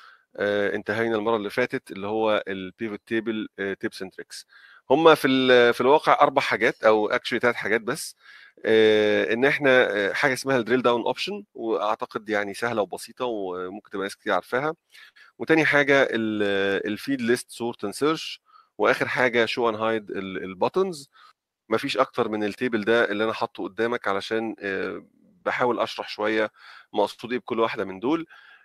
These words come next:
الدريل داون أوبشن باختصار، أنت لو عايز تعرف تفاصيل أي رقم طالع لك في البيفوت تيبل، لو مثلًا أنت بتعمل زي ما كنا عملنا المرة اللي فاتت مثلًا تقارير مبيعات، وتقارير المبيعات ده، آه، عاملينه، آه، طلع، طالع منه سمري بيقول مثلًا مبيعات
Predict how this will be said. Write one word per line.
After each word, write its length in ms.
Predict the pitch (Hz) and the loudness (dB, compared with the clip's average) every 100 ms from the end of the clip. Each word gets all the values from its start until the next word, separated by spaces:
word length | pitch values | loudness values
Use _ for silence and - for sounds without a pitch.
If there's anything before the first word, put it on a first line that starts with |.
| - | -2
الدريل 420 | 117 117 110 156 151 | 0 0 4 4 6
داون 220 | 156 147 | 4 4
أوبشن 340 | 143 - 135 | 2 2 -2
باختصار، 680 | 107 - 104 143 151 147 98 | -4 -6 -2 2 4 4 0
أنت 160 | 131 127 | -2 2
لو 140 | 113 | 6
عايز 360 | 113 127 127 - | 6 4 0 0
تعرف 360 | 127 120 117 | 2 2 0
تفاصيل 580 | - 104 101 - 131 123 | -4 -10 -8 -8 -4 -2
أي 180 | 131 139 | 0 2
رقم 340 | 123 - 113 101 | 2 2 -2 -2
طالع 200 | 110 117 | -2 -2
لك 100 | 117 | -2
في 60 | 107 | -6
البيفوت 380 | - 110 107 120 | -12 -10 -8 -4
تيبل، 320 | 120 123 120 - - _ - | -2 -4 -8 -18 -20 _ -2
لو 280 | 113 113 110 | 2 2 4
مثلًا 360 | 131 135 110 | 0 2 0
أنت 120 | 107 110 | 0 -4
بتعمل 360 | - 113 107 | 0 2 2
زي 140 | 101 113 | 0 -2
ما 60 | |
كنا 240 | - 113 101 | -2 -2 0
عملنا 220 | 101 110 | 0 -2
المرة 100 | 110 | -2
اللي 80 | 104 | -2
فاتت 180 | 117 107 | -4 -6
مثلًا 180 | 110 101 | -6 -8
تقارير 400 | 95 104 113 104 | -6 -4 -2 -4
مبيعات، 500 | 95 98 117 - - _ _ _ _ | -2 0 0 -2 -20 _ _ _ _
وتقارير 360 | 98 110 120 123 | -10 -2 0 2
المبيعات 360 | 110 104 117 107 | 2 2 2 2
ده، 140 | 113 117 110 95 | 2 4 4 2
آه، 380 | 98 95 90 87 | 0 -2 -4 -4
عاملينه، 640 | 90 101 113 120 110 101 - | -4 -4 -4 -2 -4 -4 -6
آه، 160 | 98 95 | -6 -4
طلع، 260 | 107 101 - | -2 -2 2
طالع 200 | 123 110 | 4 4
منه 200 | 117 117 | 2 -4
سمري 440 | - 131 131 135 _ - _ 98 | 0 2 2 -2 _ -20 _ -10
بيقول 320 | 110 135 123 | -4 -4 0
مثلًا 240 | 123 123 | 0 0
مبيعات 440 | 110 101 104 113 | 0 0 2 2